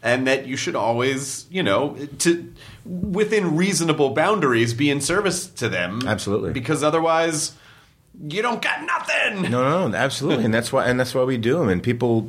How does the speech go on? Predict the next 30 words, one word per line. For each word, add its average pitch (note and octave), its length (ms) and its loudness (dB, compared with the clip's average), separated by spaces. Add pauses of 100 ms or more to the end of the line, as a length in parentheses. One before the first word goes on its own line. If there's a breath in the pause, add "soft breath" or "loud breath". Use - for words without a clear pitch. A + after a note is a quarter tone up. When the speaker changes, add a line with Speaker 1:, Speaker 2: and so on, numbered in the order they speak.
(100)
Speaker 2:
all G#2+ 180 -2
the G#2+ 80 -2
time A#2+ 240 0
say, G#2+ 240 2 (920 loud breath)
you A2+ 100 2
know, F2+ 120 2
I'll, F2+ 220 0
we'll G#2 160 2
have F#2+ 180 0
somebody A2 300 2
come G2+ 160 -2
through, F2 580 2
and D#2 500 -2 (280)
you, E2 180 -4
you E2 240 -4
kinda D#2+ 300 0
dealing D#2 280 2
with D#2 120 0
their D#2+ 100 2
kids, D#2 640 0
and, D2+ 260 0 (680 loud breath)
you F#2 80 -6
know, F2 80 -2
maybe A2 200 0
they're D#3+ 120 2
even D3 140 2
older F3+ 220 0
kids, - 440 -6
you E2+ 60 -2
know, D#2 240 -2